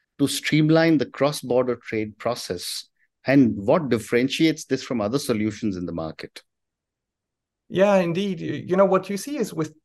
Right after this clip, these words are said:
Speaker 2: trade law, it's, it's harmonized internationally in theory because it's a
Speaker 1: Mm-hmm.
Speaker 2: global field, but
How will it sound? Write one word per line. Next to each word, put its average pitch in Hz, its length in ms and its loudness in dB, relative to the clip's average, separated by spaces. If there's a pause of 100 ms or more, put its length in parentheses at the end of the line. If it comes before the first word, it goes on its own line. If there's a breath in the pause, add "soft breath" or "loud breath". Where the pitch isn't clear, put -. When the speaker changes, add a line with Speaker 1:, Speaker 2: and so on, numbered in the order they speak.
(120)
Speaker 2:
trade 180 360 0
law, 143 200 2
it's, 131 300 -8 (340 soft breath)
it's 156 160 -6
harmonized 156 720 2
internationally 143 720 -2
in 123 120 0
theory 123 420 -2
because 127 360 -6
it's - 160 -8
a 139 40 -2
Speaker 1:
Mm-hmm. 131 60 -4
Speaker 2:
global 135 380 2
field, 143 500 -4
but 139 240 0